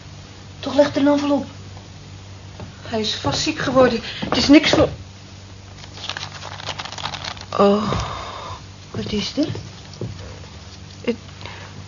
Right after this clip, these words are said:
Speaker 2: het is mijn eigen brief. Niet opengemaakt.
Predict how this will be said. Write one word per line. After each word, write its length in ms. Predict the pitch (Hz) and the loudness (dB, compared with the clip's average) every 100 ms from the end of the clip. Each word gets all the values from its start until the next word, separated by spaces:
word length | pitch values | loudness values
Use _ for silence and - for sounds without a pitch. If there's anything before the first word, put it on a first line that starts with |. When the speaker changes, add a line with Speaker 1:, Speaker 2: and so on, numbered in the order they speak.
| - - - | -16 -18 -12
Speaker 2:
het 100 | - | -4
is 100 | - | 0
mijn 140 | 208 202 | 6 8
eigen 340 | 190 202 220 | 8 8 4
brief. 420 | 202 214 226 - - - - - - - - - - - - - - | 4 2 2 -4 -10 -14 -16 -16 -18 -18 -18 -18 -16 -16 -16 -16 -2
Niet 260 | 196 196 | 0 6
opengemaakt. 680 | 190 202 - 190 185 180 - | 6 4 0 0 0 0 -4